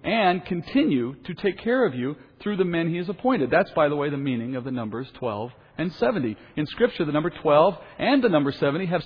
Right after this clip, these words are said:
similar meanings. They both mean God ruling his people through men. Through the twelve apostles, through the seventy who translated the Septuagint, through the seventy elders of Israel who will come along later,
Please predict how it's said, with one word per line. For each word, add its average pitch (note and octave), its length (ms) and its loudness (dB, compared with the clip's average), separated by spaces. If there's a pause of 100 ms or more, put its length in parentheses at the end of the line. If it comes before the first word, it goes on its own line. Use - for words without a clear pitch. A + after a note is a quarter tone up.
similar G#3 260 0
meanings. A3+ 400 0 (460)
They F3 100 4
both G3 300 6
mean F3 340 0 (340)
God F3 300 8
ruling F3+ 680 2
his E3+ 260 4
people F3 460 0 (120)
through G3+ 220 2
men. A3 380 0 (1160)
Through D3+ 120 -2
the C#3+ 80 -2
twelve E3 240 4
apostles, F#3+ 600 2
through D3 100 -2
the C3 80 -4
seventy D#3+ 460 0
who D3 100 -2
translated D3+ 600 -2 (220)
the B2 220 -6
Septuagint, A3 580 -2
through C3 100 -4
the A#2 100 -8
seventy C#3+ 360 0
elders C#3 400 0
of C3 140 -4
Israel C#3+ 400 -4
who C#3 100 -8
will B2+ 120 -6
come D3 240 -6
along C#3 280 -4
later, F3 300 -2